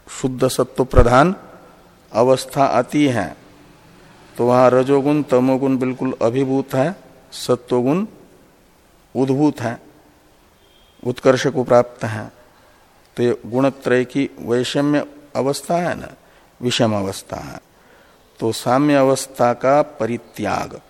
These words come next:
पूर्वक गुणत्रय के वै-, विषम अवस्था का ग्रहण प्रकृति ने किया, तो माया ना,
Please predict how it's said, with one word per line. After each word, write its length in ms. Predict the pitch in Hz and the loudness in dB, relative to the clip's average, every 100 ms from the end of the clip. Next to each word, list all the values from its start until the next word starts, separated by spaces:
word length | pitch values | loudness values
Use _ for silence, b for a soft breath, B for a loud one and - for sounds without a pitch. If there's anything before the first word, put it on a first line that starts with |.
| b b b b _ | b b b b _
पूर्वक 680 | 123 127 107 107 135 170 233 B B B B B B _ - | -4 -2 -2 -2 2 0 0 B B B B B B _ -6
गुणत्रय 680 | 113 143 139 - 123 123 | 2 2 2 -2 2 4
के 220 | 120 143 151 - - - - - _ - | 4 2 2 0 -14 -20 -20 -20 _ -12
वै-, 500 | 113 120 127 135 - | 0 2 2 0 -4
विषम 540 | 120 123 - 156 156 - | -2 -2 0 0 0 -2
अवस्था 540 | 113 123 123 - 117 113 | -2 0 -2 -2 -4 -2
का 220 | 139 139 | -2 -2
ग्रहण 500 | 127 131 131 135 131 - - - - _ _ _ | -2 -4 0 0 0 -6 -20 -20 -20 _ _ _
प्रकृति 460 | - 127 127 131 127 | -4 0 0 2 2
ने 140 | 120 | 2
किया, 320 | 120 - 117 113 - _ _ b b b b b b - | 0 -4 -6 -6 -12 _ _ b b b b b b -4
तो 100 | 117 | 0
माया 380 | 120 123 120 | 4 6 6
ना, 160 | 110 87 | 2 -2